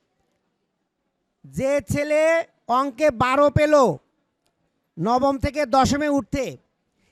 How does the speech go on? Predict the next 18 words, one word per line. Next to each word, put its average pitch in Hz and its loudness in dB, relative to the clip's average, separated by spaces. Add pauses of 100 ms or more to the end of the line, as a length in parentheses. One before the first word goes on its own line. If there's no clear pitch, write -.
(140)
এক 254 -4
বৎসর 294 2 (760)
এমন 302 0
লেখাপড়া 302 -2
করেছে, 254 -4 (480)
এবং 294 -4
তার 285 0
যে 285 -4
স্বপ্ন, 277 2 (480)
স্বপ্ন 247 -6
মানুষ 262 -6
ঘুমায় 277 -2
দেখে, 262 -8 (560)
আর 220 -4
সেই 240 -4
ছেলে 294 -4 (880)
জেগে 277 -2
দেখছে 233 -16